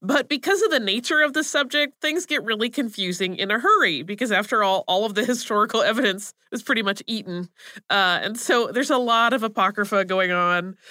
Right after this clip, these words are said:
Uh, and so in the interest of examining the stories behind some of the most ingested holiday consumables, we're gonna sort through that apocrypha and the known facts,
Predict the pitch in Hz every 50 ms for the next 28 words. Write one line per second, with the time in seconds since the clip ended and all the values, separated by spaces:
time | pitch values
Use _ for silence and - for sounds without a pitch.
0 | - - - _ _ 196 214 208 202 196 196 196 196 - - 226 240 240 - -
1 | 285 262 262 262 254 262 226 277 339 339 359 349 - - 285 254 233 220 202 202
2 | 202 190 208 214 208 196 190 185 190 196 - - 190 190 190 190 185 170 208 190
3 | 202 202 208 214 208 - 427 453 415 349 294 254 254 254 277 - - - 233 233
4 | 214 185 220 202 208 208 - 220 202 190 190 185 180 180 185 175 175 170 165 208
5 | 190 175 - 208 175 170 170 165 160 165 160 160 160 160 - - - - - _
6 | 226 240 269 247 247 240 - 196 180 - - - - 240 233 202 202 180 180 170
7 | - 190 170 165 170 190 180 - 185 175 170 - - 226 269 339 339 330 277 254
8 | 247 240 240 233 - 226 202 190 196 - _ - -